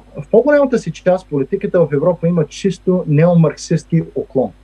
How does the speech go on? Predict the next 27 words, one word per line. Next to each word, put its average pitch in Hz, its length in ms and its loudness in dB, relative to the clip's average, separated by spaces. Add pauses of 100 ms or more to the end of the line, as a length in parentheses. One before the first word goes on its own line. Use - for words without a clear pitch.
(300)
Това 131 120 0
е 139 60 0
по 127 140 -2
мое 139 180 2
лично 135 280 -2
мнение. 123 400 -2
Аз 143 160 0
съм 165 180 4
икономист, 131 580 -4
аз 165 100 2
съм 156 120 0
ги 135 80 -2
учил 156 240 0
тези 151 140 0
неща 143 240 0
и 170 80 2
на 147 160 0
базата 170 420 0
на 127 100 -4
такъв - 440 -4 (360)
говоря. 113 460 0
Не, 165 320 4 (360)
гледал 156 300 2
съм 147 240 0
този 160 300 0
и 139 60 0
този, 143 480 2